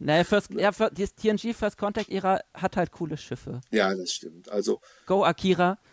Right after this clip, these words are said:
Speaker 1: <laughs>
Speaker 2: Ich, ich verstehe es auch durchaus. Ähm, wir versuchen in jedem Buch auch neue Aspekte mit reinzubringen.
Speaker 1: Mhm.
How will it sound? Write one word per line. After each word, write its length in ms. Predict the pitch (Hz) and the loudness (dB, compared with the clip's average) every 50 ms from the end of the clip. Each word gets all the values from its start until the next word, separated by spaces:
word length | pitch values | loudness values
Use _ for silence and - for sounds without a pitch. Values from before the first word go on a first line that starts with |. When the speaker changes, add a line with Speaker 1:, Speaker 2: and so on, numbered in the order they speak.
| _ _ _ - | _ _ _ -10
Speaker 1:
<laughs> 80 | - - - - 220 226 - 233 - - - - 226 - 185 - - - 165 - - - - - - 151 - - - - | -8 -8 4 4 4 6 6 0 0 4 4 4 4 4 -2 -8 -8 -10 -10 -10 -8 -12 -12 -8 -10 -10 -10 -10 -2 0
Speaker 2:
Ich, 300 | 147 131 - - - - | 0 0 0 -2 -4 -6
ich 120 | 135 - | -6 -2
verstehe 320 | - 120 113 - - 104 101 | -2 -2 0 2 2 2 2
es 140 | - - - | 0 -2 -2
auch 200 | 107 104 - - | -4 -4 -4 -6
durchaus. 800 | - 107 101 104 98 - 104 104 101 101 101 - - - - - | -10 -12 -12 -12 -14 -14 -10 -4 -4 -4 -2 -4 -6 -8 -8 -4
Ähm, 320 | 117 107 104 104 104 107 - _ - - _ _ _ _ _ _ _ _ _ _ _ _ _ _ _ _ _ _ _ _ _ _ | 0 0 0 0 -2 -8 -18 _ -20 -20 _ _ _ _ _ _ _ _ _ _ _ _ _ _ _ _ _ _ _ _ _ _
wir 180 | - 127 139 139 | 4 4 4 6
versuchen 1040 | - - 151 143 123 120 120 127 131 135 143 156 - - 180 156 147 147 147 147 131 - _ _ | 6 4 2 2 2 0 0 0 0 0 0 -2 -2 -2 -4 -2 -2 -6 -10 -12 -16 -20 _ _
in 160 | 131 120 113 | -6 -6 -6
jedem 340 | 110 117 120 127 131 123 113 | -4 -2 -2 -2 -4 -6 -12
Buch 220 | 120 123 - _ | -14 -16 -18 _
auch 280 | - - 107 - _ _ | -14 -14 -14 -14 _ _
neue 520 | 113 107 104 101 98 101 117 139 151 - | -14 -12 -10 -4 0 0 0 0 0 -4
Aspekte 520 | 92 - - - - 139 - - _ - 120 | -8 -12 -12 -10 -10 -12 -14 -12 _ -12 -12
mit 220 | 110 101 - - | -12 -12 -14 -12
reinzubringen. 920 | 98 101 107 117 - - - 208 196 170 156 147 143 143 147 147 156 165 | -10 -8 -8 -6 -6 -8 -8 -8 -4 0 2 2 2 2 0 -2 -4 -6
Speaker 1:
Mhm. 60 | 190 | -8